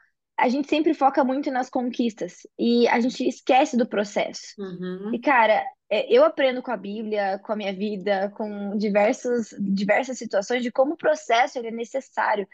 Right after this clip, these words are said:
Speaker 1: e
Speaker 2: Hum.
Speaker 1: como, é, assim, nos constrói, sabe? Como
Speaker 2: Total.
Speaker 1: nos molda. E, e pra mim, não é ganhar a medalha, mas pra mim é aproveitar o dia a dia, sabe? A
Speaker 2: Uhum.
Speaker 1: corrida. Porque,
Speaker 2: É.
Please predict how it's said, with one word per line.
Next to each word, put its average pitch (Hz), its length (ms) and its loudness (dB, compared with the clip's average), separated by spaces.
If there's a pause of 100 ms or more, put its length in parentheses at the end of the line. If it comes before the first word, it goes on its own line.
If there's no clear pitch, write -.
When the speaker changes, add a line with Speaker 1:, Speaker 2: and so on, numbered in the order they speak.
(140)
Speaker 1:
e 180 120 -6
Speaker 2:
Hum. 175 60 -4
Speaker 1:
como, 302 380 2
é, - 300 -6
assim, 233 400 -2
nos 240 260 -2
constrói, 226 720 2
sabe? 220 400 0
Como 254 220 -6
Speaker 2:
Total. 262 200 -4
Speaker 1:
nos 233 140 -6
molda. 208 640 0 (380)
E, 233 500 0
e 220 60 -2
pra 285 180 2
mim, 269 400 0 (380)
não 269 240 4
é 285 400 4 (160)
ganhar 240 640 2
a 240 60 -2
medalha, 190 720 -4
mas 214 240 -6
pra 233 180 -4
mim 247 260 -4
é - 20 -4
aproveitar 240 560 -2
o 240 60 0
dia 247 140 -4
a 254 40 -6
dia, 196 440 -8
sabe? 208 440 2
A 202 80 4
Speaker 2:
Uhum. 180 80 -2
Speaker 1:
corrida. 185 500 0 (340)
Porque, 247 260 0
Speaker 2:
É. 277 180 4